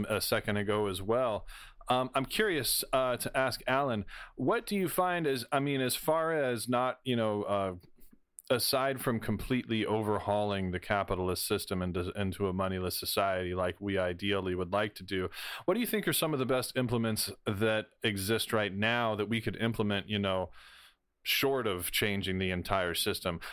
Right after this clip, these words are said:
Like, for instance, I saw, um, the movie Kiss the Ground not too long ago about regenerative agriculture, uh, you know, the power of soil to sequester carbon,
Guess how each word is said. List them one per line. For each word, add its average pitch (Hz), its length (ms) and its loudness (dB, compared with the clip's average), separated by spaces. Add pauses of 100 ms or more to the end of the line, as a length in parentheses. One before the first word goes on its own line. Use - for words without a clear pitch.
Like, 113 160 2
for 139 180 2
instance, 147 520 0
I 117 140 2
saw, 120 420 2 (100)
um, 107 460 0 (160)
the 120 80 4
movie 113 280 2
Kiss - 240 0
the 110 80 -2
Ground 101 460 0 (400)
not 101 200 2
too 107 140 0
long 98 240 2
ago 90 440 0
about 98 380 0
regenerative 98 560 0
agriculture, 107 960 0 (360)
uh, 101 220 2
you 95 80 -2
know, 95 140 0
the 87 80 -6
power 101 360 0
of 90 140 -2
soil 104 540 2
to - 180 -2
sequester - 540 -2
carbon, 107 720 0